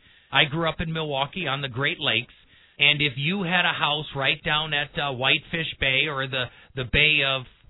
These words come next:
Milwaukee. This is no different on the West Coast or the East Coast or anywhere in the Midwest, Chicago. The,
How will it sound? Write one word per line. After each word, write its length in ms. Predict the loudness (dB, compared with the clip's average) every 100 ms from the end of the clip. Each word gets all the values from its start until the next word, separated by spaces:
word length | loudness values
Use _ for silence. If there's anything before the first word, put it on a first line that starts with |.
| -8
Milwaukee. 640 | -4 -2 -2 -2 -2 -4 -4
This 180 | -4 -6
is 120 | -12 -6
no 180 | -6 -4
different 520 | -4 -4 -6 -8 -6
on 240 | -6 -4
the 80 | -6
West 300 | -4 -4 -4 -6
Coast 220 | -8 -8
or 80 | -10
the 80 | -8
East 380 | -4 -4 -4 -6
Coast 240 | -8 -8 -8
or 120 | -4
anywhere 400 | -2 -2 -2 -6
in 80 | -6
the 80 | -4
Midwest, 520 | -4 -2 -2 -4 -6 -12
Chicago. 580 | -8 -2 -2 -2 -6 -10 -18 -20 _
The, 80 | -8